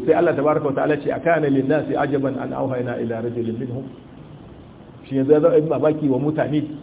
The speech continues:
cewa mu yi wahayi zuwa ga wani mutum daga cikin su, an anzirin nasa, kawai mutane gargadi.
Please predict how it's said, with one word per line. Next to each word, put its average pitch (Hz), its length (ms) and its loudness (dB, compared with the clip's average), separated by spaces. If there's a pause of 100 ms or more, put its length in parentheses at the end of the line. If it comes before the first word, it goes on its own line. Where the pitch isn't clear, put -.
(1500)
cewa 135 160 4
mu 135 160 2
yi 135 80 4
wahayi 139 400 2
zuwa 135 160 2
ga 127 80 -2
wani 143 160 0
mutum 135 240 -2
daga 117 160 -2
cikin 165 260 -8
su, 156 80 -10
an 127 140 -6
anzirin 131 480 -6
nasa, 131 320 -8 (480)
kawai 127 160 -4
mutane 131 400 -2
gargadi. 117 480 -4